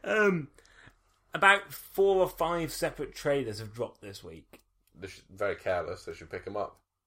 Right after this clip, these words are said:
Speaker 1: I hate you.
Speaker 2: Come on
Speaker 1: Um,
Speaker 2: now.
Speaker 1: first one. <laughs>
Speaker 2: Behave yourself.
Speaker 1: It's the film we're excited, excited for. Um,
Speaker 2: Yeah.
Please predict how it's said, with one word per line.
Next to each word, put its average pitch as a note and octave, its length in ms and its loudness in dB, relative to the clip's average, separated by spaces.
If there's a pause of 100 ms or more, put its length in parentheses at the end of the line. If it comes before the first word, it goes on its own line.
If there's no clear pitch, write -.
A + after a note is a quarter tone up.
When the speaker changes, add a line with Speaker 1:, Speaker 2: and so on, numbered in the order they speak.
(180)
Speaker 1:
I - 60 -18
hate G2+ 220 -10
you. E2+ 160 -18 (340)
Speaker 2:
Come A#2 140 -4
on B2+ 80 2
Speaker 1:
Um, C#3+ 260 8
Speaker 2:
now. F2 240 0
Speaker 1:
first G#3+ 300 8
one. F3 200 12 (220)
<laughs> - 220 -18
Speaker 2:
Behave A2+ 340 -2
yourself. F#2+ 460 -6 (200)
Speaker 1:
It's D3+ 160 -2
the E3+ 100 0
film E3+ 260 -2
we're D#3+ 100 -2
excited, D3 360 -2 (160)
excited - 340 0
for. C#3+ 380 -2
Um, B2 360 -4
Speaker 2:
Yeah. D#2 180 -10